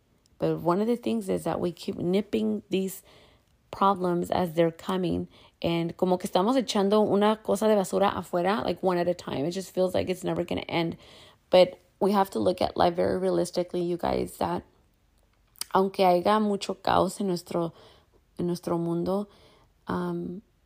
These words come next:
you know, there's still good. There's so many good people. There's so many good people in this world.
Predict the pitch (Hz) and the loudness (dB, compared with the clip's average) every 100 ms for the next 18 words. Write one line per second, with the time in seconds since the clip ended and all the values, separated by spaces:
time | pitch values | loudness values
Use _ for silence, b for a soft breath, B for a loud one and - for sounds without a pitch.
0 | _ _ _ _ 185 185 175 196 - 226 | _ _ _ _ -2 -2 -2 -2 -2 -2
1 | 208 170 185 175 175 _ _ _ - 190 | -2 2 2 2 -4 _ _ _ -6 -4
2 | 175 - 208 208 214 202 202 185 - 202 | -6 -2 0 2 0 0 -4 -4 -6 -2
3 | 185 185 180 _ _ _ _ _ _ _ | 0 0 -2 _ _ _ _ _ _ _
4 | _ _ _ 196 190 - - - - 208 | _ _ _ -4 -4 -4 -8 -6 0 4
5 | 202 196 196 196 185 185 185 185 185 175 | 6 6 4 -2 0 2 2 0 -2 -6
6 | - 190 185 185 - 175 170 180 180 170 | -4 0 0 -2 -8 -8 -4 -4 -2 -4
7 | 170 - _ 170 165 170 175 | -6 -10 _ -4 -4 -6 -10